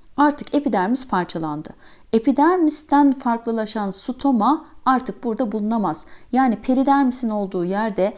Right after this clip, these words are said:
epidermis ve stoma artık bulunamaz. Dolayısıyla gaz alışverişini sağlayan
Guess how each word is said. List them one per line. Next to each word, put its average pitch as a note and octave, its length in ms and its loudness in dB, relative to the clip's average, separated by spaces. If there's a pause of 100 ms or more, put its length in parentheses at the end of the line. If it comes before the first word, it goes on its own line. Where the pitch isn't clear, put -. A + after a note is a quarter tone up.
(260)
epidermis A#3+ 640 0
ve F3+ 60 -6
stoma G#3+ 580 -2 (220)
artık C4 460 0
bulunamaz. A3 540 0 (220)
Dolayısıyla D#4+ 500 2
gaz C4 260 2
alışverişini F#3+ 640 -2
sağlayan B3 600 0